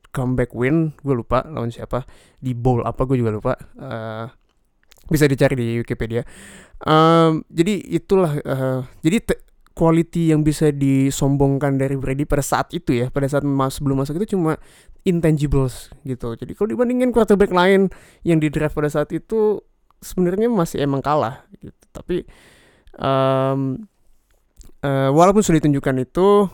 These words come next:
eh, akhirnya dipilih Tom, eh, Tom Brady menjadi quarterback di New England Patriots. Nah, pada masuk di, pertama kali masuk ke, em, Patriots, dia tuh masih fourth string. Cadangan keempat. Jadi cadangannya, cadangan, cadangan, cadangan.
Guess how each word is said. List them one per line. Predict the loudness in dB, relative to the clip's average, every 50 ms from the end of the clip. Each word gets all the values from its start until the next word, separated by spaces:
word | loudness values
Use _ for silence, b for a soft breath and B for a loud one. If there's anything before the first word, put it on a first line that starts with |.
| b b -18 -8 -4
eh, | -4 -2 0
akhirnya | -2 -2 0 -2 -2
dipilih | -2 0 2 2 2 2 0 0
Tom, | -2 -2 -2
eh, | -4 -6 -4 -2 -2 -2 0 -2
Tom | -2 -2
Brady | -2 -2 -4 -4 -4 -4 -4 -4 -4 -4 -6
menjadi | -6 -6 -6 -6 -6 -8 -8 -8 -8 -6 -6 -6 -8 -8
quarterback | -10 -10 -10 -10 -10 -10 -8 -8 -8 -10 _
di | -14 -12 -10 -10 -8 -8 -8 -8 -10 -10 -8 -8
New | -6
England | -6 -6 -6
Patriots. | -6 -8 -8 -6 -6 -6 -6 -6
Nah, | -8 -8 -8 -6
pada | -6 -6 -6 -4
masuk | -2 -2 -2 0 -2 -4 -4
di, | -4 -6 -4 0 2 4 4 4 2 B B B B B B B
pertama | -2 2 4 4 6 6
kali | 6 6
masuk | 6 6 4 0 0 -4
ke, | -10 -14 _ _ _ _ _ _ _ _ _ _ -4
em, | 0 2 2 4 4 4 2 2 2 2 2 0 0 0 -2 -2 -4 -6 -4
Patriots, | -2 -2 -2 -2 -2 -2 -2 -2 -2 -4 -6
dia | -2 0 2 4 2 2 0
tuh | 0 0 0
masih | 0 0 0 0 -2 -4
fourth | -2 -2 -2 -2 -4 -6 -10
string. | -14 -10 -6 -6 -6 -6 -6 -10 _ _ _ _ _ _ _ _ _ -10 -6
Cadangan | -2 -2 0 2 2 2
keempat. | 0 0 -4 -6 -4 -2 -2 -2 -4 _ -14 -20 -16
Jadi | -12 -8 -6 -6 -6
cadangannya, | -4 -4 -4 -2 -2 -2 -2 -2 -2 -2 -2 0 0 0 0 -2
cadangan, | -2 -4 -4 -4 -4 -2 -2 -2 -2 -2
cadangan, | -4 -4 -4 -2 -2 -2
cadangan. | -2 -2 -4 -4 -6 -8